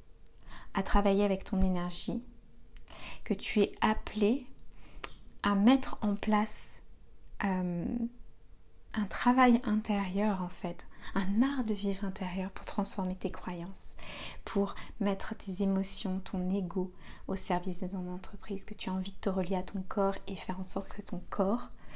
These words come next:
soit, en fait, ait pleinement sa place dans ce que tu fais en tant qu'entrepreneuse.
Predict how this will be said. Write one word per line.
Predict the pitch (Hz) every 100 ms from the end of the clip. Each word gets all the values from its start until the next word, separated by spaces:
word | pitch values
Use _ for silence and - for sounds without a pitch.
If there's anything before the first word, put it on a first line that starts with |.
| - - -
soit, | - - - 208 208 285 - - - - - - - - - - - - - -
en | -
fait, | 277 269
ait |
pleinement | 220 - 240 254
sa | 240 196
place | - - 226 -
dans | 220
ce | -
que | 190
tu | - -
fais | -
en | 190
tant | - -
qu'entrepreneuse. | - - 175 - 160 240